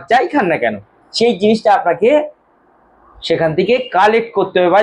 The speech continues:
জোগাড় করে নিতে হবে। নিয়ে একটা বোতলের মধ্যে, যদি মদ খায়, বোতলটা, যে বোতল দিয়ে খাচ্ছে, সেই বোতলের মুখটা ভালো করে কিছুতে পেঁচিয়ে নেবেন। আর যদি সিগারেট খায়, বিড়ি খায়, গাঁজা খায়, সেটাও কোনো একটা বোতলের মধ্যে ঢুকিয়ে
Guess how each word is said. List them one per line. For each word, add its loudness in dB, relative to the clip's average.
জোগাড় 2
করে 0
নিতে -2
হবে। -2
নিয়ে 2
একটা 2
বোতলের 2
মধ্যে, 0
যদি 2
মদ 0
খায়, 0
বোতলটা, 2
যে 2
বোতল 2
দিয়ে 0
খাচ্ছে, -4
সেই 0
বোতলের 0
মুখটা 0
ভালো 0
করে 0
কিছুতে -4
পেঁচিয়ে -2
নেবেন। 0
আর 2
যদি 2
সিগারেট 0
খায়, 2
বিড়ি 0
খায়, 0
গাঁজা 0
খায়, -2
সেটাও -2
কোনো -4
একটা -2
বোতলের 2
মধ্যে -2
ঢুকিয়ে -4